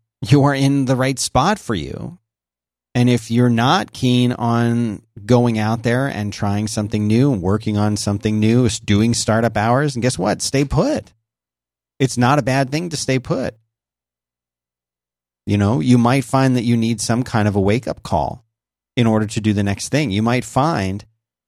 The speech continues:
that what you need is to get laid off before you find the motivation to read the second half of that book.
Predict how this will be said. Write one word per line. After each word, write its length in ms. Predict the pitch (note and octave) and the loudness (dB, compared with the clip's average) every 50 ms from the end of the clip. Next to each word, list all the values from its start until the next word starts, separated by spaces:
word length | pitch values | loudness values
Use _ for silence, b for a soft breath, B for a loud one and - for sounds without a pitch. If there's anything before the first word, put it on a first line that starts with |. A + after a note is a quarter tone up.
| _ - | _ -4
that 300 | G#2+ A#2 A2 A2 A2+ A2+ | -2 0 0 0 -2 -2
what 200 | A#2 A2 A2+ G#2 | 0 0 0 0
you 220 | A#2 A2+ A#2 A#2 | 0 0 0 2
need 520 | A2+ G#2+ A#2 C3+ D3 C3+ A2+ A2 G#2+ - - - | 2 0 0 0 0 0 0 -2 -2 -4 -4 -2
is 400 | A#2 A2+ A2+ A2+ A2 A2+ A2+ - | 0 0 2 2 0 -2 -6 -8
to 240 | - - A#2 G#2+ | -2 0 0 0
get 300 | G2 - G#2 F2+ E2+ - | 2 2 0 0 0 -2
laid 220 | F#2 F#2+ F2 E2+ E2+ | -2 -2 0 0 0
off 440 | D#2 D#2 D#2 E2 - - - - - | 0 0 0 -2 -4 -6 -12 -8 -4
before 440 | - G2 - - - G#2+ G#2 G#2 G2+ | -4 -4 -2 0 2 2 4 4 2
you 300 | G2 G2+ G2+ G2+ G2 F#2 | 2 2 2 2 2 0
find 400 | - - - A2 A2+ A#2 A2+ G#2 | -2 0 0 2 2 2 2 2
the 60 | A2 | 2
motivation 640 | A2 A2 A2 A2 A2+ A2+ A#2+ C3+ C3+ - - B2 | 2 2 0 0 0 0 0 0 0 0 -2 -4
to 100 | A2+ G#2+ G#2 - | -4 -4 -6 -2
read 220 | B2 B2+ B2 A#2 | 0 0 0 0
the 100 | G#2+ A#2 | 0 -2
second 380 | A#2+ - - B2+ B2 - B2+ A2 | -2 0 -2 -2 -4 -4 -6 -6
half 320 | - A#2+ A#2 A#2+ A#2 - | -4 -2 0 0 0 0
of 100 | G#2+ G#2 | -2 0
that 240 | G#2 G2+ F#2 G2 F#2 | 0 0 0 0 0
book. 420 | G2+ A2+ G#2+ E2+ - - - - | 0 2 2 0 -2 -6 -14 -20